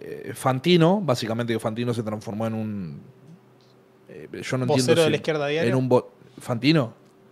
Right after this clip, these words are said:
Speaker 1: Oja-,
Speaker 2: Chiste.
Speaker 1: ojalá, sí, no todo lo contrario. Eh, lo, todo lo es, eh, a quien Milei va y le da notas.
Speaker 2: Sí.
Speaker 1: Y tuvimos
Speaker 2: Pero le
Speaker 1: a
Speaker 2: plan-,
Speaker 1: Milei en
Speaker 2: planteó
Speaker 1: vivo.
Speaker 2: la cuestión de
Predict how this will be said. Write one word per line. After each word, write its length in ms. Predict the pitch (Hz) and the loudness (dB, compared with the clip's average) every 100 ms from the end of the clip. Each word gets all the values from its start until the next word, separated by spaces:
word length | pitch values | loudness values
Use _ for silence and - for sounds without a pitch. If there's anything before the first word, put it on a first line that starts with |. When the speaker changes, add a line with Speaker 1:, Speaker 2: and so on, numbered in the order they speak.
| _ _ - | _ _ -10
Speaker 1:
Oja-, 280 | - - - | -6 -4 -4
Speaker 2:
Chiste. 140 | - | -6
Speaker 1:
ojalá, 500 | - 127 127 165 156 | -10 -2 6 8 8
sí, 280 | 120 165 160 | 4 2 2
no 100 | 135 | 4
todo 120 | 131 147 | 6 6
lo 80 | |
contrario. 680 | 117 113 175 143 107 104 95 | 6 6 8 8 6 0 0
Eh, 160 | 107 104 | 0 0
lo, 160 | 110 | 0
todo 140 | 113 117 | 0 0
lo 120 | 113 | 0
es, 320 | 113 120 - | 0 -2 -4
eh, 120 | 107 | -4
a 140 | 110 110 | -2 -4
quien 200 | - 117 | -6 -6
Milei 280 | 117 131 131 | 0 2 6
va 100 | 139 | 6
y 60 | |
le 80 | 135 | 6
da 100 | 120 | 6
notas. 380 | 151 147 113 104 | 6 4 0 -4
Speaker 2:
Sí. 240 | - 151 135 - - - | -6 -8 -8 -14 -20 -8
Speaker 1:
Y 320 | 120 117 110 | -2 0 0
tuvimos 600 | 113 123 135 127 123 117 | 0 0 2 2 2 2
Speaker 2:
Pero 220 | 151 147 | 2 0
le 20 | 143 | -4
Speaker 1:
a 40 | |
Speaker 2:
plan-, 180 | 135 131 | -4 0
Speaker 1:
Milei 280 | 127 135 147 | 4 6 6
en 60 | 139 | 6
Speaker 2:
planteó 240 | 143 156 | 6 8
Speaker 1:
vivo. 80 | 175 | 8
Speaker 2:
la 80 | 131 | 8
cuestión 400 | 147 139 170 170 | 4 -4 -6 -4
de 380 | 160 151 139 | -4 -4 -6